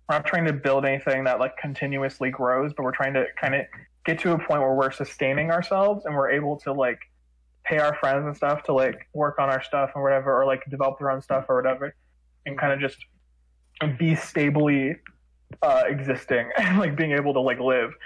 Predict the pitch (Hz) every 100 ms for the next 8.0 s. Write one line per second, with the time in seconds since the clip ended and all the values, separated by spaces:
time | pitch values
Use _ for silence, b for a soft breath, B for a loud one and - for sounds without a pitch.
0 | B - - 180 185 294 240 - - _
1 | _ - - - - 147 151 160 202 240
2 | 220 180 147 165 147 143 139 135 135 127
3 | - 151 147 139 160 147 143 139 147 143
4 | 160 156 139 139 143 139 127 139 139 127
5 | - - 135 143 131 147 170 - 139 135
6 | 131 131 - 131 123 107 - _ _ _
7 | _ _ _ _ - 135 127 117 110 135